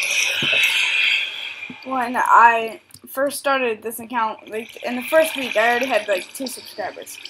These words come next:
And then I left off of it for a little bit, and I'm just like, I was watching,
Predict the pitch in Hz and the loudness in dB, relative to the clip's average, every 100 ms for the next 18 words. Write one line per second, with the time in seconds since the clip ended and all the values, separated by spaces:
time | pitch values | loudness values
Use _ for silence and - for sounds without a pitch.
0 | - - - - - 254 269 262 254 214 | -14 -10 -8 -8 -6 -4 0 4 4 2
1 | 160 254 254 - - 254 269 - 240 240 | -4 -6 -8 -10 -10 -6 -4 2 2 2
2 | 240 226 214 247 226 220 214 214 214 214 | -2 -2 -2 -4 -6 -6 -6 -2 0 -2
3 | 247 254 254 254 254 269 269 - - - | -6 -6 -6 -8 -8 -10 -10 -14 -16 -20
4 | - - - - - 247 269 311 415 392 | -20 -20 -16 -10 -2 -2 -2 -4 -2 -2
5 | 311 | -4